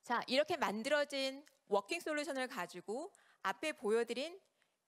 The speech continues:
아홉 개의 항목들에 대해서 이제 자세히 설명을 드릴 텐데요. 어, 기존에 만-, 이게 적어-, 이게 생각이 나는 항목 중에 없는 항목들이 좀 있을 겁니다. 뭐 리커버리라든지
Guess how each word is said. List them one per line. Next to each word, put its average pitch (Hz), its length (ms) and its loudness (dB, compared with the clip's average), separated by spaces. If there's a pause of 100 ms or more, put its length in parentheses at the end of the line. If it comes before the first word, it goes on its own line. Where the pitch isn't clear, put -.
(280)
아홉 208 440 2
개의 277 360 2
항목들에 330 640 -4
대해서 202 220 -2
이제 180 140 -4
자세히 269 360 -2
설명을 311 380 0
드릴 190 180 -2
텐데요. 190 560 -4 (680)
어, 175 380 0 (220)
기존에 294 600 0
만-, 208 480 -2
이게 165 540 -4 (160)
적어-, 196 440 0
이게 170 340 -2 (120)
생각이 349 480 0
나는 214 260 0
항목 339 320 -6
중에 254 220 -6
없는 202 380 -2
항목들이 262 460 -6
좀 190 200 -10
있을 165 260 -12
겁니다. 147 480 -12
뭐 170 100 -8
리커버리라든지 180 960 -6